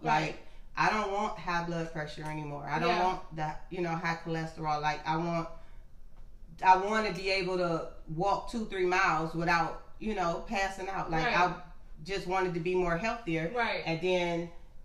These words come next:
Speaker 2: in, what, two thousand, when I had it,
Speaker 1: Uh-huh.
Speaker 2: shucks, my,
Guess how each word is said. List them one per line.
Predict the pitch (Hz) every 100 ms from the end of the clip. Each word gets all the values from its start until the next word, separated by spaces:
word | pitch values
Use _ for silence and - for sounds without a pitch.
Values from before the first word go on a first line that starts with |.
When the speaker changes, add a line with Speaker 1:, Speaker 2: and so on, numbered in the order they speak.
| -
Speaker 2:
in, | 170 170 170 165
what, | 170 160 -
two | 233
thousand, | 208 180 175 170 165 160 -
when | 160 165
I | 156
had | 175 208 226 185
it, | 170 -
Speaker 1:
Uh-huh. | 220 214 220 -
Speaker 2:
shucks, | 190 165 -
my, | 151 156 180 180 170